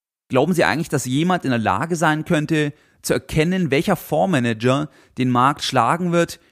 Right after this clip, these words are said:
Weil wir wissen ja im Prinzip, dass die Fondsmanager, die den Markt schlagen werden, die rollieren jedes Jahr auch. Und dann bräuchte ich ja im Prinzip eine Prognosefähigkeit,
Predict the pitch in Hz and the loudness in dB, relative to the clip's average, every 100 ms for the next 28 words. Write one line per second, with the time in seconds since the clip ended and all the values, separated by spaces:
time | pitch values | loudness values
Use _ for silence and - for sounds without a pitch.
0 | _ - 135 147 151 - - _ - 135 | _ 2 2 4 0 -2 -10 _ -6 -2
1 | 175 - 160 143 190 - 180 143 170 - | -2 -2 -4 -2 -4 -4 -2 -2 -2 -4
2 | 185 - 170 156 165 160 147 165 151 - | -6 -4 -2 0 0 -2 -2 -2 -2 -6
3 | _ _ - 175 156 139 131 131 - 120 | _ _ -4 -2 0 2 0 -2 -2 0
4 | 131 156 156 147 147 147 151 - _ - | 0 0 -2 0 0 -2 -8 -10 _ -4
5 | 147 143 143 202 175 127 123 139 - 123 | 2 2 4 2 2 2 2 0 0 0
6 | 82 143 160 - _ - 123 143 131 135 | 2 0 -2 -12 _ -6 0 0 2 2
7 | 151 151 147 127 131 135 - 131 147 - | 2 -2 -2 -2 -2 -4 -4 -2 -2 0
8 | 131 135 147 165 156 - 156 151 160 143 | -2 0 0 0 -2 0 0 2 0 0
9 | 139 | -2